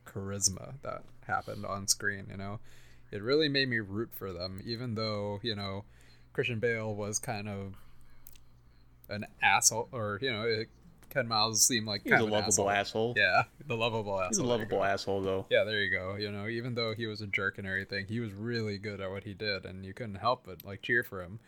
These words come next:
Speaker 1: I really liked the scene that really, um, that really brought out the, that characteristic for both of them was when, uh, I guess it was the first time when Carroll Shelby invited Ken Miles to see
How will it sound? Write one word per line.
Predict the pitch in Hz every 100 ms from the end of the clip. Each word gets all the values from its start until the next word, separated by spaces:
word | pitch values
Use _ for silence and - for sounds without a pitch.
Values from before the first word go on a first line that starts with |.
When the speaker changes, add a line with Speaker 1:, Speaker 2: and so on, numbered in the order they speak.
| - - _
Speaker 1:
I | 101
really | 117 139 131
liked | 131 -
the | - 113 107
scene | 104 117 110 113
that | 107 98
really, | 104 104 101 98 92
um, | 95 95 92 95 _ -
that | 110
really | 151 160
brought | 120 113 113 - 123
out | 104 101 - _ _ -
the, | 117 104 -
that | 113 104
characteristic | 113 107 101 98 110 101 - -
for | 101
both | - 101 95
of | 117
them | 113 120 123
was | 113 101 98 98 98
when, | 104 101 95
uh, | 95 95 95 95 - - - - _ _ _ _ _ _ _ _ _ _ _ _ -
I | 113
guess | 123 127
it |
was | 113 120
the | 117
first | - 110 -
time | 113 104 104 98
when | 95 95 95 95 92 92 90 - - - -
Carroll | - 120 104
Shelby | - 117 104 104
invited | 98 98 107 98 98 95
Ken | - 110 98
Miles | 98 95 92 95 -
to | 104
see | - 117 101